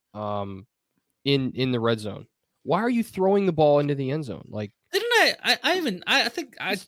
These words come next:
Speaker 2: I texted you, didn't I? I was like, "What are they doing?" Like,
Speaker 1: yeah,
Speaker 2: they
Speaker 1: you're like, "Why, why are they doing that?" Like, and I said to you, "This is Greg Roman. This is what he's been all season. You think he's calling a good game?" And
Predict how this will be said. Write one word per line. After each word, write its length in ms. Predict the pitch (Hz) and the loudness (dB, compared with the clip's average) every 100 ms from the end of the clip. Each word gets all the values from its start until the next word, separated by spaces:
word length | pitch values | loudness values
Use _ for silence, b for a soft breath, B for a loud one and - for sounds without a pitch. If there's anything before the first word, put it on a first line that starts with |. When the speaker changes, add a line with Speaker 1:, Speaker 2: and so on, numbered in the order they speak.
| - | 0
Speaker 2:
I 140 | - - | 2 2
texted 540 | - 233 - - 156 | 4 4 4 0 -4
you, 100 | 135 | -4
didn't 280 | 127 156 180 | 0 -2 0
I? 100 | 190 | 0
I 20 | |
was 100 | 190 | 2
like, 120 | 185 | 0
"What 180 | 139 175 | 2 4
are 100 | 349 | 4
they 140 | 294 185 | 4 0
doing?" 640 | 131 - 143 240 160 107 | -2 -2 2 2 0 4
Like, 80 | 214 | 8
Speaker 1:
yeah, 100 | 247 | 10
Speaker 2:
they 80 | 170 | 10
Speaker 1:
you're 120 | 214 | 8
like, 160 | 220 | 6
"Why, 280 | 175 180 190 | 6 8 8
why 160 | 147 175 | 6 4
are 120 | 269 | 4
they 100 | 247 | 2
doing 420 | 175 156 277 294 127 | 0 -2 0 -2 -4
that?" 300 | 107 104 - | -6 -12 -2
Like, 380 | 139 147 - - | 2 2 -2 -4
and 220 | 147 143 | -2 -2
I 180 | 123 165 | 0 0
said 220 | - 180 | 2 -2
to 60 | 160 | 0
you, 340 | 175 170 131 - - - | 0 0 -2 -6 -20 -8
"This 220 | 135 - | -8 -6
is 60 | 139 | -2
Greg 240 | 147 151 | 2 4
Roman. 300 | 151 185 131 | 4 2 2
This 160 | 117 - | -4 -6
is 100 | 135 | -6
what 140 | 139 | -4
he's 100 | 147 | -4
been 180 | 139 151 | 0 4
all 120 | 151 | 4
season. 460 | 160 180 180 127 113 | 2 -2 -2 -2 -4
You 100 | 120 | -2
think 220 | 156 147 | -2 -2
he's 120 | 151 | -4
calling 240 | - 143 143 | 4 4 6
a 40 | |
good 180 | 143 143 | 2 2
game?" 320 | 143 147 156 b b b b _ | 2 2 0 b b b b _
And 380 | 123 123 120 | 0 2 2